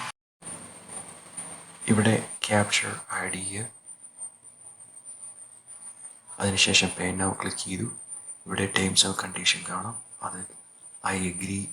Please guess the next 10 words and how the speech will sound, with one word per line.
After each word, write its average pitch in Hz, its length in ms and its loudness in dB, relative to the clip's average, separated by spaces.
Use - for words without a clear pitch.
എന്നിടത്ത് - 480 -4
ടിക്ക് - 140 -8
ചെയ്യുക. 95 480 -2
അതിനുശേഷം - 560 2
Proceed - 500 4
for 87 100 -4
Payment 87 400 -6
ബട്ടണിൽ - 460 -4
ക്ലിക്ക് - 220 -4
ചെയ്യുക. 80 280 -2